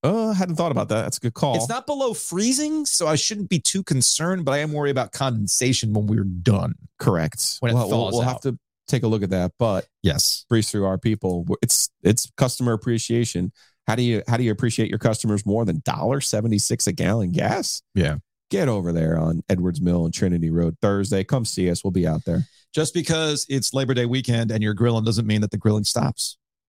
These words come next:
Speaker 2: We got football, baby. It's back. That means it's time to tailgate, hang out,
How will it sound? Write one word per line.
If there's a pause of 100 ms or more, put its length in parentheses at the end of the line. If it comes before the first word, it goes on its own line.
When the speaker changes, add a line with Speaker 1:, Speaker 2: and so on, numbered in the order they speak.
(280)
Speaker 2:
We
got
football,
baby.
It's
back.
That
means
it's
time
to
tailgate,
hang
out,